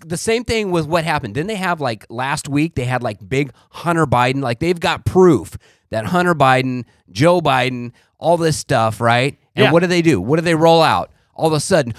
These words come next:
Speaker 1: new U F O footage! There's
Speaker 2: Right.
Speaker 1: new U F Os.
Speaker 2: Right.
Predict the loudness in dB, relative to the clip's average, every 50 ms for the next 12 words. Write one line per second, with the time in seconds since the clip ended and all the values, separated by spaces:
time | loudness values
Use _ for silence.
0 | -14 -14 -8 -4 -2 0 2 2 2 2 2 0 -2 0 0 0 0 0 -2 0
1 | 0 0 0 0 -2 0 0 0 -2 -2 -4 -8 -14 -14 -10 -6 -4 -2 -2 -2
2 | -2 -4 -4 -6 -6 -4 -4 -4 -4 -6 -6 -6 -6 -6 -4 -6 -6 -6 -4 -2
3 | -2 -4 -4 -6 -14